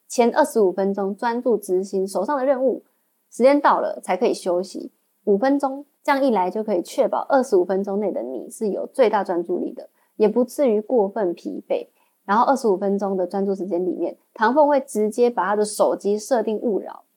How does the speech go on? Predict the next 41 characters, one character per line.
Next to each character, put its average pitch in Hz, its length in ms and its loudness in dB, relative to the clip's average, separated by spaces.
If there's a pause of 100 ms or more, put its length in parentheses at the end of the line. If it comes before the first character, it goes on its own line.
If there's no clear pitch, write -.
(380)
就 320 100 2
算 302 160 2
是 285 120 -2
电 196 340 2
话、 196 240 0
email、 220 480 -2
LINE 202 240 -2
进 170 260 -4
来， 110 160 -12
他 220 160 -6
也 202 100 2
是 196 500 0
完 190 180 0
全 196 160 0
不 165 180 -4
看， - 260 -4 (120)
因 320 100 2
为 370 240 2 (100)
他 311 120 2
觉 269 160 2
得 220 260 2 (200)
你 208 100 0
稍 311 140 6
微 311 80 8
等 180 160 2
二 247 80 2
十 226 120 2
五 185 80 4
分 185 180 -4
钟 180 300 -4
也 175 260 2
还 180 340 -2
好， - 220 -2
不 196 140 0
会 233 100 6
有 214 120 4
什 190 100 -4
么 170 80 0
大 175 300 0
事 - 300 -10
嘛， - 80 -18